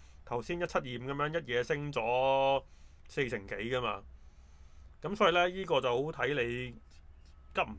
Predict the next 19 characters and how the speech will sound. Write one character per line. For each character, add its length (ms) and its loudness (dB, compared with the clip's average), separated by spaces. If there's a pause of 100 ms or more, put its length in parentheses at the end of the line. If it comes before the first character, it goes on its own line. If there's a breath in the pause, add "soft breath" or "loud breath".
急， 80 2 (800)
即 100 0
係 80 0
怕 200 2
走 180 0
寶 260 0
啊， 220 4
定 140 -4
係 100 -2
其 120 -6
實 140 -4
我 120 0
都 100 6
冇 160 -2
所 200 0
謂 180 0
嘅， 40 -4
大 140 -2
把， 240 2